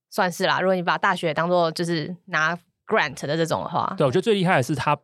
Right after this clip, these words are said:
Speaker 2: 不属于一间大企业，
Speaker 1: 我自己来。
Speaker 2: 但是他想办法敲定跟全球其中一个巨头有深度的战略绑定关系，这真的蛮厉害的。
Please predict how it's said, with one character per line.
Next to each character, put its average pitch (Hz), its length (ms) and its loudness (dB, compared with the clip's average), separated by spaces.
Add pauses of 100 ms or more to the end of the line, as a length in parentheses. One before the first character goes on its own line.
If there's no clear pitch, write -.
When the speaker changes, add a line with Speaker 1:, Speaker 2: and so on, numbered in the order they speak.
(120)
Speaker 2:
不 190 100 2
属 113 360 0
于 110 80 -2
一 139 60 2
间 120 200 -2
大 107 240 -4
企 - 280 -4
业， 92 220 0 (200)
Speaker 1:
我 160 180 -2
自 175 60 4
己 - 0 -
来。 170 40 4
Speaker 2:
但 - 20 0
是 156 120 -2
他 165 180 2
想 113 360 -2
办 139 200 2
法 95 220 -4
敲 131 380 2
定 131 240 0
跟 123 360 0 (200)
全 123 340 0
球 104 260 0 (120)
其 - 160 0
中 127 160 0
一 - 40 -2
个 - 120 -2
巨 147 320 0
头 98 400 -4 (220)
有 104 260 0 (200)
深 147 500 0
度 131 280 -2
的 107 160 0
战 123 340 -2
略 127 160 2
绑 92 260 -4
定 110 220 0
关 101 220 0
系， - 200 -4
这 190 120 0
真 208 140 0
的 202 40 4
蛮 107 280 0
厉 107 160 0
害 98 200 0
的。 160 160 -4